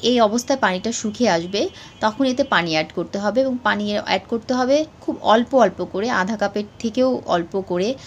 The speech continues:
আহ, এবং অল্প অল্প করে পানি দিব আর মশলাটাকে শুকিয়ে ড্রাই করে নিব। ড্রাই করে নিতে হবে, কিন্তু বার্ন করা যাবে না, মানে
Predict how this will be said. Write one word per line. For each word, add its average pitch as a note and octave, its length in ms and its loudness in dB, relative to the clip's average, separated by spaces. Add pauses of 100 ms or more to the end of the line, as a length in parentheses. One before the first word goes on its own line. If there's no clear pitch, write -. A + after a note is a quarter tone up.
(260)
আহ, F3+ 280 2
এবং G#3 280 0
অল্প G#3+ 260 4
অল্প A#3+ 180 -2
করে B3+ 180 2
পানি G#3+ 280 2
দিব F#3+ 360 -2
আর F#3 260 -2
মশলাটাকে A3 720 -2
শুকিয়ে A#3+ 480 -2
ড্রাই F3 260 2
করে D#3+ 220 -2
নিব। D#3+ 300 -6 (500)
ড্রাই A3+ 280 6
করে D4+ 220 2
নিতে D4 220 2
হবে, C#4+ 240 2
কিন্তু C#4+ 240 0
বার্ন G3 360 4
করা F3 240 2
যাবে D3+ 220 -2
না, A3+ 120 -2
মানে G3 240 0